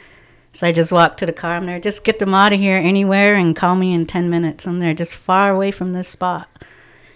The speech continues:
They took them out, got them out, and then we, I got out of there. We got, we all got out of there. And then, um,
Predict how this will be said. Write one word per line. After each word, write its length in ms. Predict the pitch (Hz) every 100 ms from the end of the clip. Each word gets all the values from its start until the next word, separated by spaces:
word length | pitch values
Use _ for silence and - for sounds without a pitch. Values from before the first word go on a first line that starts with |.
| _ _
They 140 | 196
took 260 | 190 214 -
them 160 | 185 170
out, 380 | 180 185 185 - - - -
got 240 | 185 175 170
them 160 | 170
out, 320 | 165 170 175 165
and 120 | 165
then 400 | 156 151 156 156 - - _ _ _ - -
we, 180 | 196 202
I 140 | 175 196
got 260 | 175 160
out 200 | 160 156
of 60 | 165
there. 260 | 165 175 175
We 100 | 196
got, 240 | 180 -
we 140 | 160
all 160 | 196 175
got 220 | 160 156
out 180 | 147 151
of 60 | 170
there. 280 | 175 190 - - - - - _ _ _ _
And 220 | 180 175
then, 240 | 170 170 175
um, 540 | 170 170 170 170 165